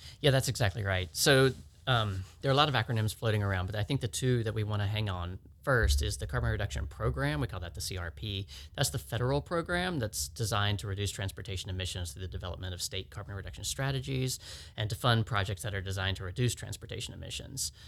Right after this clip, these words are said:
So that's the federal level. Then at the state level, you have the Carbon Reduction Strategies, the C R S. That's really where each of the states is developing their own strategies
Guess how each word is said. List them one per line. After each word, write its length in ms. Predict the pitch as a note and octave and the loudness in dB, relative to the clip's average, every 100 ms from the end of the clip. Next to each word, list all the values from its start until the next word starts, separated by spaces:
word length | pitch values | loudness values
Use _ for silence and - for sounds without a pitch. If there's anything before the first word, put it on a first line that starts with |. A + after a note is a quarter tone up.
| - - | -14 2
So 100 | C#3+ | 6
that's 180 | D3 | 6
the 100 | D#3 | 4
federal 320 | - A#2 A2 G2+ | 2 4 4 2
level. 360 | F#2 - F#2 - | 0 -4 -10 -4
Then 220 | C3 D3+ | 2 2
at 80 | D3+ | 4
the 80 | C3+ | 2
state 300 | - G#3 - | 2 2 2
level, 220 | A#2 A#2 | 2 4
you 140 | A2+ | 4
have 180 | A#2+ G#2 | 2 0
the 60 | A2+ | -2
Carbon 280 | A2 G#2+ | -2 0
Reduction 360 | G2+ G2 F#2+ G2+ | 0 0 -4 -2
Strategies, 720 | F#2+ - G#2+ F#2+ F2 F2 F2+ | -2 0 0 -2 -4 -6 -4
the 60 | - | 0
C 200 | B2 G2 | 0 -2
R 220 | F2+ F2 | -4 -4
S. 320 | E2 - - - - - | -4 -2 -2 -4 -16 -6
That's 400 | - B2 C3+ - | 4 4 4 0
really 500 | C3+ B2+ A#2+ A#2 A2 | 4 6 6 6 4
where 480 | G#2+ G#2+ A2 G#2+ G#2+ B2+ | 0 0 2 4 2 2
each 200 | C3 C#3 | 2 0
of 120 | G#2+ | -2
the 80 | G#2 | 0
states 580 | - - A#2 E3+ - | 0 2 0 -2 -2
is 120 | B2+ G#2+ | -2 0
developing 520 | A2 A#2 A2+ A2 G#2 | 0 0 2 0 2
their 180 | G#2+ G#2 | 0 2
own 220 | B2+ C3+ | 4 4
strategies 920 | C#3+ - A#2 F#2 F#2 - G2+ B2 - | 2 0 -2 -2 -4 -8 -10 -8 -8